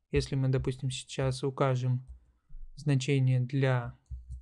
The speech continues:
а, переменной а, но не укажем значение для переменной б, то, по идее, выведется единица.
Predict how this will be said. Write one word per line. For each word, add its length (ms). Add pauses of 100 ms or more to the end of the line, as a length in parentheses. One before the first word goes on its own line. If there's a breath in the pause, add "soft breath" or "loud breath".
(1200)
а, 360
переменной 680
а, 260 (160)
но 160
не 160
укажем 480
значение 560
для 180
переменной 680
б, 360 (500)
то, 120
по 140 (200)
идее, 300
выведется 640
единица. 600